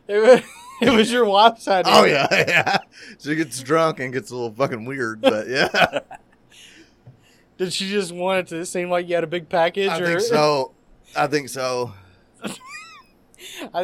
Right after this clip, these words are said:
Speaker 1: and this is just the inside information I got this week, or within the last two weeks. My, my sources are running dry, I think.
Speaker 2: Are they?
Speaker 1: They're kinda falling in line with everybody else on social media, not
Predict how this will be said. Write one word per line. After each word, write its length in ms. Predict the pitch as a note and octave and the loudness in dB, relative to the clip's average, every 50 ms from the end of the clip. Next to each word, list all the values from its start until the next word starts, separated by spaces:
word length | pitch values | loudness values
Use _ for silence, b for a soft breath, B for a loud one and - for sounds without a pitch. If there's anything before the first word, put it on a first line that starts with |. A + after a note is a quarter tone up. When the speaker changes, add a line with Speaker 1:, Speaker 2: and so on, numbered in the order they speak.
| F#3+ | -6
Speaker 1:
and 260 | G3+ F3+ F#3 E3+ D#3 | -6 -6 -8 -10 -6
this 180 | D3+ F3 G3 G#3 G3+ | -2 -2 -2 -2 -2
is 60 | F#3+ | -8
just 160 | F#3+ G3 G3 G3+ F#3+ | -12 -12 -12 -10 -6
the 180 | F3 E3+ E3 D#3+ F#3+ | -4 -4 -4 -4 -4
inside 400 | F3+ F3+ F3+ - - F3+ F3 E3+ | -6 -8 -6 -2 0 0 0 0
information 480 | F3 E3 D#3+ E3 E3 E3 D#3+ - - D#3 | -2 -6 -8 -8 -8 -8 -8 -8 -10 -10
I 100 | D3 D3 | -8 -6
got 220 | D#3 D#3 D3+ - | -6 -6 -6 -8
this 220 | - D#3 D#3 - | -10 -10 -10 -10
week, 300 | D#3 D3+ D3 C#3+ C#3 C#3 _ _ _ _ G#3 F3 | -10 -10 -10 -10 -12 -14 _ _ _ _ _ -6
or 280 | E3 D#3 D3 C#3 C3+ - _ _ _ _ _ - - C#4+ A#3 | -4 -4 -4 -4 -8 -10 _ _ _ _ _ -20 -20 -20 -16
within 340 | F#3 E3 E3 D3+ D#3+ D3 D#3 | -16 -14 -10 -10 -10 -8 -6
the 60 | D3+ | -6
last 220 | D3+ C#3+ C#3+ - | -4 -6 -6 -8
two 120 | - D3+ D3 | -10 -10 -10
weeks. 300 | D3 D3 C3+ - - b b b b b b b _ | -10 -10 -12 -14 -18 b b b b b b b _
My, 340 | - F#3+ F#3+ F#3 F3+ F3 F#3 - _ | 2 4 6 6 6 4 2 -2 _
my 140 | F3+ E3+ F3 | -4 -4 -4
sources 500 | - - A3 B3 A#3+ G#3+ - - E3 E3+ | 0 0 0 0 0 -2 -6 -10 -8 -4
are 100 | E3+ D#3+ | -2 -2
running 280 | D#3+ E3+ E3+ D#3+ C#3+ | -2 -2 -2 -4 -8
dry, 340 | C3+ C#3 D3 D3+ D3+ C#3+ C3+ | -8 -6 -4 -2 -2 -2 -4
I 40 | C3+ | -6
think. 360 | B2+ - D3 C#3 C3 A#2+ - b b b | -8 -12 -14 -14 -14 -16 -20 b b b
Speaker 2:
Are 140 | A#2+ A#2 B2 | -4 -2 0
they? 280 | B2+ B2+ C3 C3 B2+ A#2 G#2 D#3 F#3+ G3+ G3 F3 D3+ C3+ | 0 0 -2 -2 -4 -10 -16 -20 -20 -20 -20 -20 -8 -4
Speaker 1:
They're 160 | E3+ F3+ F3+ | -4 -2 -2
kinda 280 | - - F#3 F#3 F3+ F3+ | -2 -2 -2 -2 -2 0
falling 300 | - F#3 F#3 F3+ F3+ F3+ | 2 4 4 4 2 0
in 100 | E3+ E3+ | -2 -4
line 280 | E3 E3 E3+ E3+ F3 | -2 -2 -2 -2 -4
with 120 | E3+ D#3+ E3+ | -4 -2 -2
everybody 340 | E3+ E3 D#3+ D#3+ E3 D#3+ | -4 -2 -2 -2 0 0
else 180 | D#3+ E3 E3 D#3+ | 0 0 -2 -4
on 120 | E3 D#3+ | -8 -10
social 320 | D3+ - D#3+ D3+ - D#3+ D#3 | -6 -4 -4 -4 -4 -8 -10
media, 360 | D3+ D3+ D3+ D3+ D3 D3+ D3+ | -10 -10 -8 -8 -8 -10 -10
not 300 | D#3 D#3 D#3 D#3 D3+ D#3+ | -8 -8 -8 -8 -8 -8